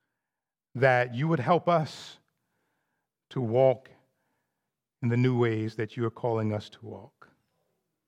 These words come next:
Again, Father, if we are drinking of the old wine of division, perhaps, may we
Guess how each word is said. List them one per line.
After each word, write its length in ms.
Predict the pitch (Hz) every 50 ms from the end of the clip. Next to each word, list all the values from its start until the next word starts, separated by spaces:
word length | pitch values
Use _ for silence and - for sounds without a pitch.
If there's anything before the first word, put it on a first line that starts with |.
| _ _ _ _ _ _ _ _ _ _ _ _ _ _ -
Again, 340 | 120 110 139 147 143 135 123
Father, 460 | - - 135 123 127 123 131 127 120
if 160 | 113 - -
we 160 | 123 135 139
are 100 | 135 131
drinking 520 | 120 104 104 110 131 139 123 - 139 131 131
of 280 | 131 127 113 - - _ _ _ - - - - - _ _ _ _ _ -
the 120 | 107 113
old 420 | 123 131 135 139 143 143 143 127
wine 720 | 120 113 110 117 117 113 110 104 104 107 107 104 - 110 110
of 440 | 110 110 110 101 - - - - _ _ _ -
division, 640 | 117 117 110 104 107 131 139 117 107 110 101 98 98
perhaps, 760 | 98 - 117 104 101 101 95 - - _ - - - - - _ _ _ _ _ _ _ _ _ _ _ _ _ _ _ _ _ _ _ _ _ _ _ _
may 180 | 113 107 107 110
we 400 | 110 123 127 123 117 117 110